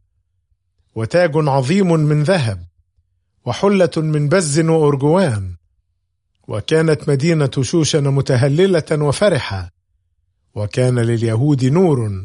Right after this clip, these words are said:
وفرح وبهجة وكرامة. وفي كل بلاد ومدينة،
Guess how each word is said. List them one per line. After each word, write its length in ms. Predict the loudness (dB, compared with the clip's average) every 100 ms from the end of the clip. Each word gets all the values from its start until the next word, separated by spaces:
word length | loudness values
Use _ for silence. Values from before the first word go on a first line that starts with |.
| -14
وفرح 560 | -10 -8 0 2 2 0
وبهجة 760 | 0 2 2 2 0 0 -2 -2
وكرامة. 840 | 0 0 0 0 0 -2 -6 -12 _ _ _ _ _ _ _ _ _ -8
وفي 280 | -4 -4
كل 340 | 0 0 0 0
بلاد 460 | 0 2 0 0
ومدينة، 1040 | 0 0 0 0 0 0 0 0 -2 -2